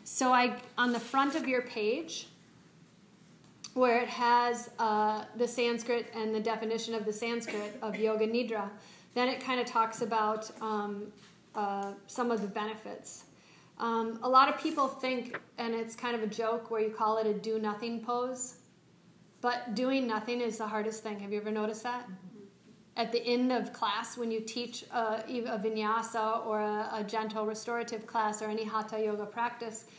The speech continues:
Speaker 1: at the end of class, people love to race out of shavasana, right? Because you have to really, like, sit with your shit. You've kinda stewed your body. You've, like, morphed it.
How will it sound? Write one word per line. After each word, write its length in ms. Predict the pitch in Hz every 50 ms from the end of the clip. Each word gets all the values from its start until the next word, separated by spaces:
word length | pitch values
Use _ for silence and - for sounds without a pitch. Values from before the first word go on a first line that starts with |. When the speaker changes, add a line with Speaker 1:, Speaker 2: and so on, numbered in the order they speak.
| - - -
Speaker 1:
at 120 | 226 220
the 100 | 226 -
end 140 | - 247 233
of 100 | 247 247
class, 540 | - - 226 202 208 226 262 269 - - - - - - - -
people 320 | - - 277 269 285 269 262
love 480 | 240 226 214 220 226 226 226 226 220
to 140 | 220 - 240
race 280 | 233 220 226 226 220 -
out 160 | - 233 220
of 80 | 214
shavasana, 640 | 214 - - 220 - - 226 - - - - - - - - - - - - - - - - - - - - - -
right? 340 | 220 220 233 254 254 - - - - - - - - - - - - - -
Because 240 | - - 269 247 262
you 60 | 254
have 180 | 262 277 285 -
to 60 | 285
really, 320 | 269 262 269 269 269 269 262
like, 220 | 240 214 208 -
sit 420 | - - - - - 311 294 277
with 180 | - 254 247 -
your 140 | 226 208 202
shit. 400 | - - - 277 277 - - - - - - - - - - - - - - - -
You've 220 | - 240 254 226
kinda 240 | - - 262 247 220
stewed 640 | 214 - - - - - 262 262 262 262 254 247 208
your 140 | 233 226 220
body. 580 | 214 226 226 233 233 233 226 233 220 214 208 214 - - - -
You've, 340 | 226 233 226 226 220 220 226
like, 300 | 220 214 208 - - - - - - -
morphed 560 | 214 226 240 247 254 254 247 247 - - -
it. 240 | 220 226 233 -